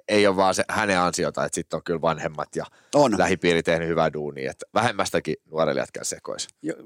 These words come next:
Speaker 2: se, se on, se kaikki pitää
Speaker 1: Eiks
Speaker 2: paikkansa.
Speaker 1: vaan?
Speaker 2: Mun mielestä niinku sellainen yksi muutos tapahtui semmosessa,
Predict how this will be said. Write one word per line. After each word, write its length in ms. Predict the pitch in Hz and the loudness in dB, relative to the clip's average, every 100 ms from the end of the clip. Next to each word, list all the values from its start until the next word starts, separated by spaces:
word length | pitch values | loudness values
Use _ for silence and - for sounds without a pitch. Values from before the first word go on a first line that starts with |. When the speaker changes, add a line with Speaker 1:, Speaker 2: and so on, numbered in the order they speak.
| - - | -18 -10
Speaker 2:
se, 340 | - - 175 - | -8 0 0 2
se 140 | 190 | 4
on, 180 | 156 110 | 4 2
se 80 | 165 | 2
kaikki 260 | 160 139 | 2 2
pitää 160 | 107 117 | 2 2
Speaker 1:
Eiks 60 | 110 | 2
Speaker 2:
paikkansa. 240 | 131 135 | 2 2
Speaker 1:
vaan? 80 | 143 | 2
Speaker 2:
Mun 60 | 220 | 2
mielestä 160 | 220 | 4
niinku 200 | 160 156 - - _ _ _ | 4 4 2 -4 _ _ _
sellainen 340 | - 180 160 254 | -2 4 4 4
yksi 200 | - 170 | 2 4
muutos 440 | 175 165 131 113 | 6 8 6 4
tapahtui 380 | 131 143 113 104 | 2 2 0 0
semmosessa, 680 | 104 104 101 - 104 98 | 0 0 0 0 2 2